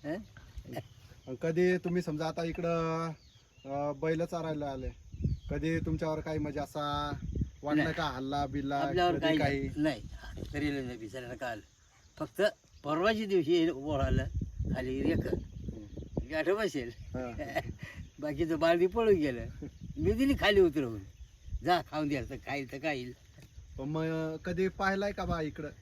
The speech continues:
Speaker 1: नाही, कायम येतो.
Speaker 2: कायम येतो.
Speaker 1: अरे माझे दार आशवून जातो, अंगणातून जातो, दार दिवस.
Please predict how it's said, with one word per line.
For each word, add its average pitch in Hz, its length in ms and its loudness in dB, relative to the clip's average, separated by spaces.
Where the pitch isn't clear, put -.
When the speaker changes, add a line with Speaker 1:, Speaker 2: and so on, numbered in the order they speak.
Speaker 1:
नाही, 202 120 -2
कायम 247 300 8
येतो. 170 260 2
Speaker 2:
कायम 147 200 0
येतो. 170 100 6
Speaker 1:
अरे 240 160 6
माझे 220 360 4
दार 214 260 8
आशवून 240 340 6
जातो, 214 220 6
अंगणातून 185 520 6
जातो, 123 340 -6
दार 233 480 0
दिवस. - 280 0